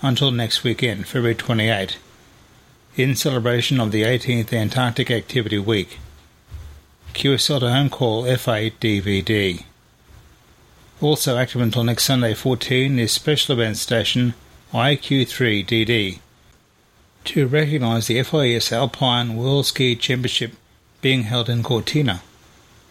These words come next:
Activities on one sixty to twenty-three centimetres using C W, S S B and various digital modes. This includes some activity on satellite Q O one hundred.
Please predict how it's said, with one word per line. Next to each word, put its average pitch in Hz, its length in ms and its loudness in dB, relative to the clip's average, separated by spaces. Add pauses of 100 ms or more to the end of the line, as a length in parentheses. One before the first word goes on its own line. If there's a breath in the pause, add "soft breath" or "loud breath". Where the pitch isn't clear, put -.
(460)
Activities 139 480 0
on 120 160 0
one 135 180 2
sixty 156 500 0
to 127 340 0
twenty-three 127 500 0
centimetres 113 640 0
using 107 340 0
C 147 300 2
W, 104 360 -2
S 113 200 -4
S 127 140 0
B 107 340 2
and 104 160 0
various 113 400 0
digital 104 400 -2
modes. 104 560 -2 (1200)
This 143 140 0
includes 127 380 0
some 135 140 2
activity 123 580 0
on 117 280 0
satellite 110 640 0 (280)
Q 143 260 2
O 107 340 0 (180)
one 110 220 0
hundred. 101 420 0